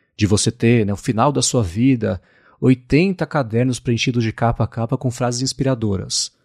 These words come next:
Mas como é que você acha uma frase no meio disso tudo, né?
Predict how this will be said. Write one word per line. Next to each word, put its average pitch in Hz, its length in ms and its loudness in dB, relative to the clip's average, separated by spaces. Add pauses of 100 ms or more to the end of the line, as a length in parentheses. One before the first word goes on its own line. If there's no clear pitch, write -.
(380)
Mas 147 140 2
como 185 160 2
é - 20 0
que - 60 0
você - 100 4
acha 185 240 4
uma 110 140 4
frase 98 400 -4
no 98 100 -6
meio 110 140 0
disso 113 240 -2
tudo, 107 340 -6 (200)
né? 113 180 4